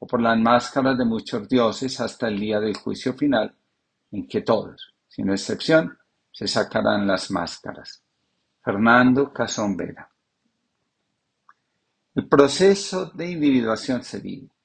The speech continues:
no solo con incertidumbre, sino también con miedo. Cristina Medina escribe, Una de las causas inconscientes más frecuentes de presentarse ante los demás como aquello que no somos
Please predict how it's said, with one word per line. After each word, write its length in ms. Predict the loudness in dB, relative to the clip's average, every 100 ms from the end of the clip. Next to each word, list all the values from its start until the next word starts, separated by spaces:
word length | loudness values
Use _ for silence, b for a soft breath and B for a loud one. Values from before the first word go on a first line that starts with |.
| _ -8
no 180 | -4
solo 320 | 0 4 4 4
con 160 | 4
incertidumbre, 840 | 4 4 0 0 2 4 4 2
sino 320 | -4 -6 -6 -4
también 360 | -2 -2 -6
con 200 | -8 -4
miedo. 280 | -4 -4 -12 _ _ _ _ _ _ _ _ _
Cristina 560 | 2 2 4 6 6 6
Medina 440 | 6 6 6 0
escribe, 440 | -6 -10 -12 -12 -18 _ _ _ _ _
Una 200 | 2 6
de 60 | 6
las 180 | 4 2
causas 480 | 0 0 -4 -8 -8
inconscientes 600 | -8 -8 -6 -8 -6 -4
más 260 | -4 -4
frecuentes 580 | -8 -4 0 0 -2 -6
de 100 | -4
presentarse 920 | -4 -4 -4 -8 0 2 2 0 -6
ante 260 | -8 -6 -6
los 140 | -6
demás 320 | -4 -6 -6
como 200 | -6 -6
aquello 400 | -6 -2 -2 -2
que 120 | -6 -10
no 120 | -4
somos 540 | 2 2 2 -8 -18